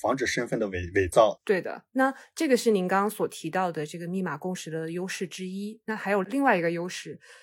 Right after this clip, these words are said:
Speaker 2: 是分布式共识。
Speaker 1: 分布式共识干什么呢？呃，一方面呢，它是这个信息世界的秩序的构建方式。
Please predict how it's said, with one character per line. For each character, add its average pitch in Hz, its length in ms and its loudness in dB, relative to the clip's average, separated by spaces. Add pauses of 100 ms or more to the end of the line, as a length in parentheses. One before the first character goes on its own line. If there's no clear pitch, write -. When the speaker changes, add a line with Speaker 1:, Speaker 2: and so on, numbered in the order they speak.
Speaker 2:
是 160 520 0
分 - 180 2
布 254 140 2
式 - 120 -6
共 190 220 0
识。 - 380 -8 (360)
Speaker 1:
分 226 200 6
布 233 100 4
式 180 100 4
共 170 160 8
识 151 140 4
干 131 180 8
什 113 160 -4
么 95 140 -2
呢？ 101 300 -2 (480)
呃， 113 420 4
一 170 160 6
方 208 180 10
面 175 220 8
呢， 104 300 0
它 - 120 10
是 190 160 6
这 175 120 6
个 135 160 6
信 247 340 8
息 175 160 4
世 165 260 6
界 156 200 6
的 113 120 4
秩 - 360 6
序 107 340 -2
的 87 380 -2 (160)
构 180 160 8
建 143 200 4
方 151 240 6
式。 - 240 -4